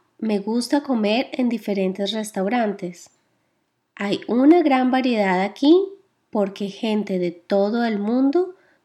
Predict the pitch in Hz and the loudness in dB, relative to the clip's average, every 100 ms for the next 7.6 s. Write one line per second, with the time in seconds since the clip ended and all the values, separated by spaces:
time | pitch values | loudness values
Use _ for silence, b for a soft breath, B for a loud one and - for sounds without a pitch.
0 | - 202 202 196 185 180 185 190 208 269 | -8 -2 2 2 0 0 0 -2 2 2
1 | 349 359 - 214 190 190 190 180 180 - | 2 -2 -6 -2 -2 -2 -2 -2 -2 0
2 | 262 339 - _ - 226 214 208 226 202 | 0 0 -6 _ -10 -6 -4 -4 -2 0
3 | 190 202 226 233 233 262 294 294 - _ | 0 -2 -2 -2 0 2 2 0 -8 _
4 | _ _ _ _ _ _ _ _ _ - | _ _ _ _ _ _ _ _ _ -2
5 | 254 269 262 277 302 330 339 302 247 247 | 0 4 4 6 6 6 6 6 4 0
6 | 262 349 359 - 214 202 196 202 202 226 | 0 -2 -2 -4 -2 -2 -2 -4 -4 -4
7 | 233 254 247 185 190 | -2 0 0 -2 -4